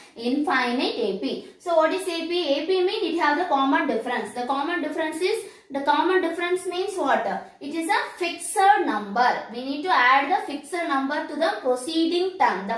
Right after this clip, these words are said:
fixed number is called the common difference. So each difference are equal only, we can say that is an A P, otherwise that is not an A P. So what is the,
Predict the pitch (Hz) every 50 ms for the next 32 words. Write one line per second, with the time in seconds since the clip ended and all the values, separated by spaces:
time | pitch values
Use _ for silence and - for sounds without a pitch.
0 | - 294 294 294 - 370 339 330 311 311 294 302 311 330 320 - - 277 269 269
1 | 277 392 403 - - - - 240 269 302 330 302 254 233 226 - - 208 254 294
2 | - - - - - - - - _ _ - 330 311 320 359 392 - 415 359 277
3 | 311 311 - 339 339 349 - 370 359 330 311 302 311 330 320 370 349 339 320 320
4 | 320 349 403 370 294 285 294 302 302 311 311 339 339 - 269 269 269 302 311 320
5 | 359 320 285 269 269 269 - 392 - 269 - 269 277 285 330 370 359 277 262 -
6 | 285 294 - 262 247 254 330 339 - 370 339 285 254 240 233 - 320 359 - -
7 | - - - _ _ - 311 285 285 - 403 427 285 - 381 - 349 381 392